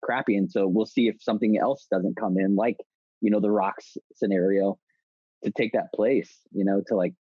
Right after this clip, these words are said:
to be like, "Hey, there's a lot of great CrossFit athletes out there that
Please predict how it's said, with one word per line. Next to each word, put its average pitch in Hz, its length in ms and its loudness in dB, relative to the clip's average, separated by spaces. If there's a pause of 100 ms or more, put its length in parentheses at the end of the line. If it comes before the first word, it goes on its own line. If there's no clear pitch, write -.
(580)
to - 80 -8
be 104 200 4
like, 98 140 0
"Hey, 147 140 0
there's 127 240 0
a 104 40 0
lot 104 220 0
of 80 60 -4
great 104 300 0 (460)
CrossFit 107 420 -2
athletes 87 400 -2
out 85 160 -2
there 90 140 0
that 85 160 -2